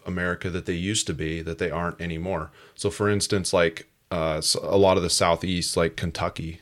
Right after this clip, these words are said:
you know, they, they reintroduced a, an elk herd to Kentucky, and they now have a maintainable population there. And they've opened up a hunting season where they take about ten percent of that herd every year.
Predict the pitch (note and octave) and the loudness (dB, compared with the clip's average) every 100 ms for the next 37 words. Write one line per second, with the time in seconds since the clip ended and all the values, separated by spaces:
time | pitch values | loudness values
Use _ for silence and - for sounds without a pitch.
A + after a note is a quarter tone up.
0 | - F#2 F2 E2+ F2 E2+ E2 F2 F#2+ G2 | -10 -4 -2 0 0 0 0 0 2 2
1 | F#2+ F#2 - F2+ - F2 F2+ F2 - F2 | 2 0 0 0 0 0 0 0 0 -4
2 | E2 - - F2 G#2+ A#2 F2+ E2 E2+ E2+ | -4 -8 -8 -2 0 0 0 -2 -2 -2
3 | F2 E2+ E2+ E2 E2+ E2 F#2 F2 E2 D#2+ | -2 -2 -2 -4 -6 -6 -6 -6 -6 -6
4 | E2+ E2 D#2 F#2 G2+ F2 D#2+ E2+ - - | -8 -8 -6 -2 -2 -4 -6 -8 -10 -20
5 | - - - - F#2+ F#2 F#2 F#2+ F#2+ F2+ | -20 -20 -18 -6 -2 0 2 2 0 -2
6 | E2+ F#2+ B2 G#2 F2 D#2+ F2 E2+ E2 E2 | -2 -2 -2 -2 -4 -4 -4 -2 -2 -2
7 | E2+ E2 D#2+ D2+ - F2 E2 E2 - E2+ | -4 -4 -6 -6 -6 -8 -8 -8 -6 -6
8 | D#2+ D2+ D#2+ F2+ E2 D#2+ - D#2+ D#2 E2 | -6 -6 -6 -6 -6 -6 -6 -6 -6 -6
9 | F#2 E2 | -6 -6